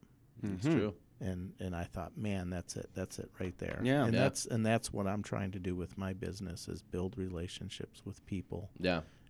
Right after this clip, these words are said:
Speaker 3: and, and be able to take care of them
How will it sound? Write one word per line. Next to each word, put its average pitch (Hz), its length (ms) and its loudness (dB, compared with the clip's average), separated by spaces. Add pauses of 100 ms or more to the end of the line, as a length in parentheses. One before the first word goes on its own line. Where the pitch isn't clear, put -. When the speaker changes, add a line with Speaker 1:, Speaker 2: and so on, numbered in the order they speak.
(140)
Speaker 3:
and, 87 320 0 (480)
and 87 160 2
be 92 140 4
able 101 240 0
to - 100 -4
take - 320 -4
care 92 240 -2
of 92 160 -6
them 92 340 -6